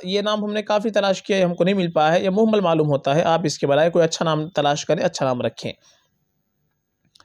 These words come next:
एक साहब का सवाल है, "अस-, अलसबा नाम रख सकते हैं क्या?"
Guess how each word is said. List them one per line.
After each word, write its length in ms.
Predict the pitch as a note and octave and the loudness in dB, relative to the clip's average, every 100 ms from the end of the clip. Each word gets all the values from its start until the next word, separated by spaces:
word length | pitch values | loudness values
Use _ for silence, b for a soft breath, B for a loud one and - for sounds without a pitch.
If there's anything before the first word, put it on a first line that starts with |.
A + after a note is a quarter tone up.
| _ _ _ _ _ _ _ - | _ _ _ _ _ _ _ -6
एक 140 | C#3+ | -2
साहब 260 | - F3+ F#3 | 0 0 0
का 100 | G3 | 0
सवाल 240 | G3+ G3+ | 2 2
है, 60 | G3 | 0
"अस-, 260 | F#3+ - - _ _ | -2 -4 -6 _ _
अलसबा 500 | E3+ G#3+ G3 G3+ G#3 | -2 -2 0 0 0
नाम 220 | G3 F#3+ F3+ | 0 -2 -2
रख 60 | |
सकते 340 | - E3 - F#3+ | -4 -8 -4 0
हैं 180 | F3 | 0
क्या?" 240 | E3+ E3+ | 0 -2